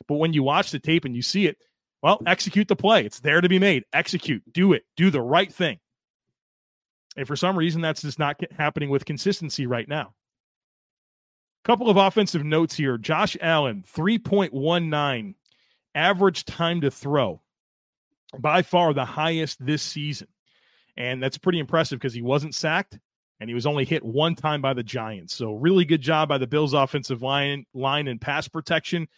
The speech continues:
Good protection schemes. The Bills were once again willing to, you know, do six, seven man protections,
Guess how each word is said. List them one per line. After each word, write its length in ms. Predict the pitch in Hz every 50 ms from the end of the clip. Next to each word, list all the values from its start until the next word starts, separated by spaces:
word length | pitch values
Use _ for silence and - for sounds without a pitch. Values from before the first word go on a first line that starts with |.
| _ _ _ _ _ _ _ _ -
Good 180 | 147 151 143 -
protection 480 | - 143 - - 165 156 - - 160
schemes. 380 | 143 - - 151 151 156 147 120
The 80 | 139
Bills 260 | 123 120 139 143 135 117
were 120 | 139 131
once 260 | 131 135 139 - -
again 260 | 135 131 131 131 127
willing 320 | 123 135 139 143 143 139 127
to, 320 | - - 139 135 131 127 117 - _ _ _ _ _ _ _ _ _ _ -
you 100 | - 139
know, 160 | 123 120 113
do 420 | 110 107 104 - 156 147 143 139 131
six, 400 | - - - 180 175 - - -
seven 440 | - - - 165 156 156 165 165
man 240 | 156 151 151 156 156
protections, 600 | - - 151 127 151 156 147 - - 160 143 -